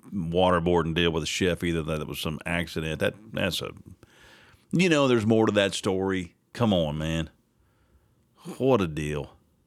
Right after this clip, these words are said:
What a deal. All right, here's, here's the, here's the, the notes from Marshila. Since the phone lines were not communicating properly this morning, meeting tonight, general session, six thirty P M, American Legion, seven thirty West Sixth Street,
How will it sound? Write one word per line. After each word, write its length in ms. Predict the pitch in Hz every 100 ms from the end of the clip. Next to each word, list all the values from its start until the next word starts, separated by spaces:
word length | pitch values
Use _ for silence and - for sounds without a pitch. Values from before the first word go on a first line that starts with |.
| - - _ _ -
What 320 | 131 120 - - _ _ _ _ _ _ 82
a 80 |
deal. 240 | 78 80 -
All 100 | 156
right, 300 | 123 - -
here's, 300 | - 185 139
here's 300 | - 131 156
the, 140 | 113 -
here's 260 | 123 151 104
the, 180 | 87 - _ _ - - _
the 100 | 107
notes 280 | 113 131 117
from 160 | 113 113
Marshila. 520 | 107 95 120 113 101 - _ _ _ _ _ _ _ _ _ _ _ _ _ _ -
Since 220 | - 107
the 80 | -
phone 220 | 113 110
lines 180 | 104 98
were 80 | 110
not 180 | 98 -
communicating 540 | 101 98 92 92 92
properly 380 | 82 131 107 92
this 160 | 82 113
morning, 240 | 107 101 - - -
meeting 260 | 117 208 190
tonight, 380 | 113 143 107 80
general 260 | 123 143
session, 360 | - 135 131 127
six 260 | - 127 -
thirty 280 | 127 127
P 360 | 104 _ 139 123
M, 100 | 92
American 380 | 95 107 101 104
Legion, 300 | 120 110 104
seven 300 | 120 110 104
thirty 200 | 113 107
West 300 | 104 107 -
Sixth 260 | 135 -
Street, 320 | - 120 120